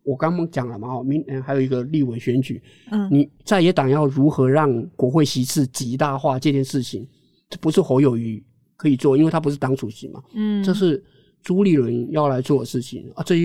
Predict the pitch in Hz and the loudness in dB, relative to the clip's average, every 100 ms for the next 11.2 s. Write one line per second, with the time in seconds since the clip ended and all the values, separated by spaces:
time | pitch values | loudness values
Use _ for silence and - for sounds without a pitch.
0 | 180 - 127 123 147 147 127 - _ _ | -2 -6 -8 -2 0 2 0 -2 _ _
1 | _ _ - - 226 135 123 - _ _ | _ _ -10 -2 0 0 -2 -10 _ _
2 | _ 127 120 127 - 127 123 - 160 143 | _ -6 -4 -4 0 0 0 2 2 4
3 | 139 135 135 - - 135 - _ _ _ | 2 2 2 0 -6 -10 -18 _ _ _
4 | 165 151 170 147 151 113 - - 339 135 | -2 0 0 2 2 0 -4 -14 -6 -4
5 | 127 170 147 135 165 147 135 120 120 120 | -2 -2 -4 -4 -2 -2 -2 -4 -6 -2
6 | 143 127 - _ - 160 160 165 123 135 | 0 0 -4 _ -2 2 4 4 4 4
7 | 131 131 135 120 139 120 - - - _ | 4 4 4 2 0 0 -4 -10 -14 _
8 | _ _ _ 233 196 220 147 170 151 - | _ _ _ 0 0 2 4 4 4 2
9 | 165 127 175 135 113 113 139 123 - - | 2 4 4 2 -2 -2 -2 -2 -6 -18
10 | - 170 170 147 151 175 127 160 151 - | 0 4 4 6 4 4 4 2 0 0
11 | 110 | -2